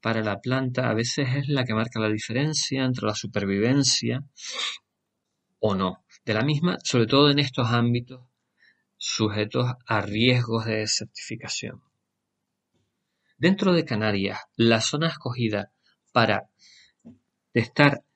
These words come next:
este dispositivo reúne las dos condiciones propias de la desertificación. Estamos hablando de la finca insular de Tifaracás, en el municipio de Artenara, Gran Canaria,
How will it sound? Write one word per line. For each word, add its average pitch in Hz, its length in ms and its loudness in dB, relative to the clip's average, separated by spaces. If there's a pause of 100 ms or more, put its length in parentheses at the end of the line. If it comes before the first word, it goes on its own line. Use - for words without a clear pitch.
este 139 280 -2
dispositivo 107 1000 0 (800)
reúne 165 680 4
las 117 340 4
dos 135 220 2
condiciones 120 800 2 (100)
propias 127 440 0
de 98 80 -4
la 95 140 -2
desertificación. - 1160 -4 (380)
Estamos 113 280 2
hablando 151 380 2
de 151 80 4
la 135 160 2
finca 120 440 2
insular 107 520 -2
de 101 60 -8
Tifaracás, 127 580 -2 (840)
en 104 360 0
el 95 80 0
municipio 98 540 0
de 101 60 0
Artenara, 98 540 -4
Gran 104 200 -4
Canaria, 165 400 0